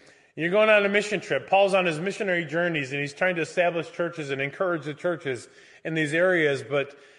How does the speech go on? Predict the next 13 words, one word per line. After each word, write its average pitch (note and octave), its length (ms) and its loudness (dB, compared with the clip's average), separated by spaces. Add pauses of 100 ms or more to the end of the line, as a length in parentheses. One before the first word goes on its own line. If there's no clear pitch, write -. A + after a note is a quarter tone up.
(140)
rather F#3+ 460 4
than E3+ 120 -4
being D#3+ 580 -2
joyfully E3 560 2
accepted, B2 720 -2 (380)
he's G3+ 320 -4
dealing E3 340 2
with C#3 180 -2
being D3 300 -6
persecuted C3 720 -6
everywhere C3 420 -4
he's A2 160 -6
going. F#2+ 420 -14